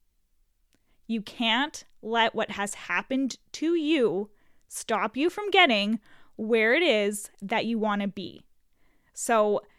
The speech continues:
thank you so much for being here. If you love today's episode, send it to a friend that you think would benefit from hearing this. I also want to add, I left a link below for the book mentioned in today's episode,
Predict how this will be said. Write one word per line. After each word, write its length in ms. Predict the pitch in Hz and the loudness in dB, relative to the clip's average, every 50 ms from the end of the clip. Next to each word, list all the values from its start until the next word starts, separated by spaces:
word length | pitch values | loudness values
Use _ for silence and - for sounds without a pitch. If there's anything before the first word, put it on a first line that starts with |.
| _ - _ _ _ | _ -20 _ _ _
thank 260 | 285 247 269 277 - | -2 0 0 0 0
you 220 | 285 285 277 269 - - | 0 0 0 -2 -2 -4
so 420 | 190 - - - 277 269 370 427 | -6 -6 -2 2 4 4 4 4
much 260 | 403 339 339 330 - | 2 2 2 0 -2
for 120 | - 285 262 | -4 -4 -2
being 340 | 196 220 185 160 147 185 | -2 -2 -4 -4 -6 -6
here. 380 | 196 208 135 147 185 226 - - | -6 -6 -4 -2 -2 0 0 0
If 180 | - 247 240 - | 0 -2 -2 -2
you 140 | 247 254 233 | -4 -4 0
love 240 | 233 247 247 262 - | 2 2 2 2 0
today's 380 | - 320 254 294 294 285 - | -4 -2 0 0 0 2 0
episode, 640 | - 226 - 226 208 - - 226 214 214 208 202 - - | -2 -2 -2 -6 -6 -2 0 0 2 2 0 -2 -4 -8
send 380 | - - - - 220 220 226 | -10 -6 -4 -2 0 0 0
it 80 | 277 240 | -2 -4
to 160 | - - 359 392 | -2 -2 -2 -2
a 40 | |
friend 380 | 381 - - 320 262 262 254 247 190 196 | -2 0 2 4 4 4 4 2 -2 -2
that 120 | 247 233 | -2 -2
you 160 | 220 233 240 | 0 -2 -4
think 240 | 226 - 247 220 220 | -2 -2 -4 -2 0
would 160 | 247 233 185 | 0 0 0
benefit 460 | - 196 185 202 208 - - 226 - | 0 -2 -2 -2 -4 -2 -4 -4 -4
from 160 | - 240 226 220 | -4 -4 -4 -4
hearing 380 | 208 214 185 180 190 202 208 | -4 -4 -4 -4 -6 -4 -2
this. 380 | 226 240 254 269 269 - - - - _ _ - - - - - - - - | 0 0 0 0 -2 -6 -10 -12 -16 _ _ -20 -20 -20 -20 -20 -6 -2 2
I 100 | 254 240 | 2 4
also 300 | 214 240 247 - - 285 | 4 4 2 2 0 0
want 200 | 254 262 269 254 | 2 2 2 2
to 80 | - - | 4 4
add, 340 | 196 196 196 196 202 226 - - | 6 6 6 6 6 4 4 2
I 100 | 240 233 | 2 2
left 300 | 233 220 233 240 - 277 | 2 2 0 0 0 -2
a 40 | |
link 320 | 262 233 202 220 220 226 - | -2 0 -2 -2 -2 -2 -2
below 380 | - 247 247 247 247 262 285 | -2 -2 0 2 2 2 0
for 160 | 277 - - 226 | 0 -2 -2 -2
the 80 | 226 | -2
book 380 | 202 - - 190 202 208 - 226 | -2 0 0 0 0 0 -2 -4
mentioned 600 | 202 196 190 185 190 214 208 - 262 240 226 220 | -4 -2 -2 0 -2 -2 -2 0 0 0 0 0
in 200 | - - 208 202 | 0 -2 -2 -2
today's 360 | 175 226 185 208 202 214 - - | -2 -2 0 0 2 0 0 -2
episode, 640 | - - - 220 220 - 269 269 277 311 339 339 | -6 -6 -4 -6 -4 0 0 2 2 2 2 0